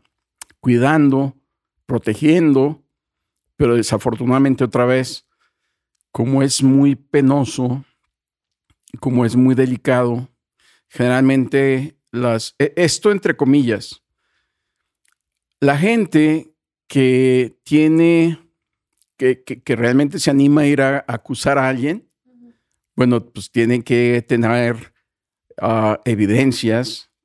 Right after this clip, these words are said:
Speaker 1: tiene que mostrar, tiene que mostrar pruebas,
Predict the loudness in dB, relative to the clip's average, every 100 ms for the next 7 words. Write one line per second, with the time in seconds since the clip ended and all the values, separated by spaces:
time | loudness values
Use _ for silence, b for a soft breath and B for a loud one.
0 | _ -4 0 0 0 0 0 2 0 -2
1 | -6 -2 -2 -2 -6 -6 -2 -2 -2 0
2 | 2 0 0 -2 0 0 0 0 -2 -4
3 | -10 -20